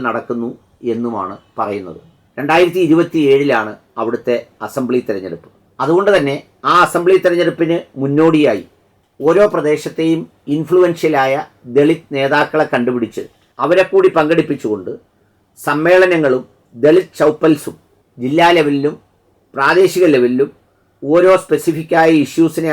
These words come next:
ആസ്പദമാക്കി അത് നടത്തുക എന്നുള്ളതാണ് അതിൻ്റെ ഉദ്ദേശം. അത് നടത്തുമ്പോഴും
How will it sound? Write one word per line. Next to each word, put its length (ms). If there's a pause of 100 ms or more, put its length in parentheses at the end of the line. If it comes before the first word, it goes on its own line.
ആസ്പദമാക്കി 680 (300)
അത് 240 (340)
നടത്തുക 420 (160)
എന്നുള്ളതാണ് 500 (200)
അതിൻ്റെ 240
ഉദ്ദേശം. 420 (540)
അത് 200
നടത്തുമ്പോഴും 640